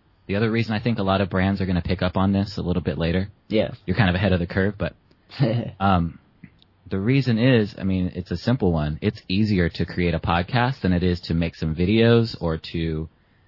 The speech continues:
Speaker 1: um, do a lot of other marketing that you feel like you have to do because that's what's been done.
Speaker 2: Yeah.
Speaker 1: Like, creating a podcast, you turn the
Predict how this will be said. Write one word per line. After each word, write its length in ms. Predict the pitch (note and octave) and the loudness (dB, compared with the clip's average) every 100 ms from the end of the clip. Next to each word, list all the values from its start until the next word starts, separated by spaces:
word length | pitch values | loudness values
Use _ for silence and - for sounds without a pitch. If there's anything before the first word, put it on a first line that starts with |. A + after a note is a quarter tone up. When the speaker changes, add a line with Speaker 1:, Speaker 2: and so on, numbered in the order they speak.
| _ _ | _ _
Speaker 1:
um, 580 | - E2+ D#2+ D#2 D2+ D2 - _ - _ _ - - - | -6 -4 -2 -2 -4 -8 -16 _ -20 _ _ -20 -20 -10
do 200 | - G#2 | 0 2
a 20 | |
lot 300 | F#2 F#2 G2 | 4 4 4
of 100 | A2 F#2+ | 4 2
other 560 | G2+ G2+ G2 F2 E2+ - _ _ _ - | 0 2 2 0 -2 -8 _ _ _ -8
marketing 600 | F2+ F#2+ G2 F2 E2+ E2 | -2 0 0 -4 -4 -4
that 120 | E2 | -6
you 420 | E2 E2 E2 D#2 - _ _ | -4 -4 -2 -6 -12 _ _
feel 160 | F#2+ F2+ | -2 0
like 180 | F2 E2 | -2 -2
you 280 | D#2+ D#2+ - - | -4 -4 -8 -12
have 260 | - G2 | -4 -4
to 80 | F#2 | -4
do 180 | D#2 D#2 | -6 -6
because 200 | D#2 E2 | -6 -6
that's 160 | D#2 - | -8 -8
what's 120 | D2+ | -8
been 180 | D#2+ D2+ | -6 -4
done. 380 | E2 D#2 C#2 - _ | -4 -6 -8 -16 _
Speaker 2:
Yeah. 200 | G#2 A2+ - F#2 | -2 0 0 -6
Speaker 1:
Like, 140 | - | -10
creating 380 | - G#2 A2+ B2+ | -2 2 2 2
a 60 | |
podcast, 560 | A#2 A#2 G#2+ G#2+ F#2 F2+ | 0 0 -2 -2 -4 -4
you 60 | D#2+ | -8
turn 240 | - G2 | -4 0
the 160 | A2+ | 0